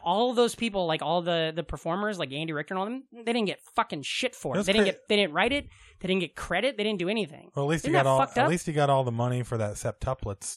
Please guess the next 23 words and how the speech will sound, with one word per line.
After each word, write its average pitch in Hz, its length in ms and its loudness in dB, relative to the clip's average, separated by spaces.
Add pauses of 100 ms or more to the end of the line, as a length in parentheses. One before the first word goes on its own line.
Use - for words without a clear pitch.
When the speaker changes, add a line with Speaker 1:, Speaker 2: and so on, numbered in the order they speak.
Speaker 2:
T 208 80 -6
V 185 120 -4
Speaker 1:
Yeah, 220 260 4
Speaker 2:
show. 160 60 0
Speaker 1:
yeah, 180 120 4
yeah. 160 460 6
Oh - 20 0
man, 143 180 0
I 147 100 4
love 160 180 4
him 147 80 -2
so 185 180 2
much. 156 400 0
Uh, 165 240 6 (100)
it 240 140 6
worked 311 220 4
out 190 160 8
for 151 80 2
Andy. 151 240 2
Don't 185 160 2
get 180 80 2
me 156 80 4
wrong, 147 260 4